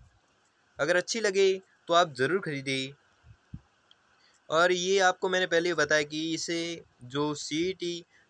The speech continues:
राजस्थान सीईटी है उसे ध्यान में रखते हुए बनाया गया है, ठीक है। तो ये थी हमारी कंप्यूटर बुक, ठीक है, दक्ष कंप्यूटर बुक। आपको याद रखना है कि दक्ष,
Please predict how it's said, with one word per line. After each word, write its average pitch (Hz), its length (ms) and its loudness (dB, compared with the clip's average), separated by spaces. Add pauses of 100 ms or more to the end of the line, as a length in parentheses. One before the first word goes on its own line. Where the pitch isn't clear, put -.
राजस्थान 135 360 2
सीईटी 170 340 -4
है 131 360 -4 (180)
उसे 180 240 -2
ध्यान 135 320 -2
में 190 100 -2
रखते 156 240 -4
हुए 143 140 -6
बनाया 131 240 0
गया 151 160 -2
है, 117 260 -6
ठीक 190 160 -10
है। 147 100 -10 (640)
तो 156 80 -6
ये 175 260 -2
थी 180 320 -6 (480)
हमारी 143 280 2
कंप्यूटर 180 380 0
बुक, 156 280 -6 (580)
ठीक 208 140 -6
है, 165 120 -6 (1200)
दक्ष 175 260 4
कंप्यूटर 127 320 -2
बुक। 117 160 -6
आपको 131 240 -2
याद 139 180 2
रखना 190 200 -6
है 185 60 -2
कि 170 80 -8
दक्ष, 185 200 -2